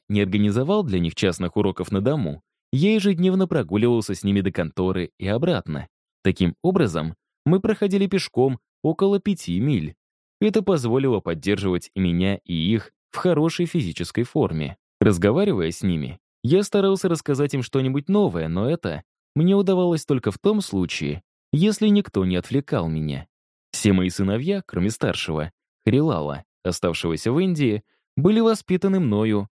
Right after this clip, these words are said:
в Йоханнесбурге именно так. Если бы я только мог уделять один час в день их общему развитию, я бы дал им, как сам считаю, прекрасное образование. Но это, к их и моему сожалению, мне никак не удавалось.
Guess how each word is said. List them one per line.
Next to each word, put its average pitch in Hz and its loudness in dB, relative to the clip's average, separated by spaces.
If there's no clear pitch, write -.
в 127 -4
Йоханнесбурге 98 0
именно 98 2
так. 101 -4
Если 95 4
бы 95 2
я 95 2
только 101 -2
мог 117 -2
уделять 87 -2
один 92 0
час 95 -2
в 117 -10
день 120 0
их 80 -4
общему 90 0
развитию, 92 -2
я 190 2
бы 214 2
дал 151 0
им, 107 -2
как 87 -6
сам 85 -4
считаю, 127 -2
прекрасное 90 -2
образование. 85 -4
Но 175 4
это, 101 -2
к - -4
их 92 -2
и 90 2
моему 87 0
сожалению, 92 -2
мне 180 4
никак 190 0
не 87 0
удавалось. 87 -2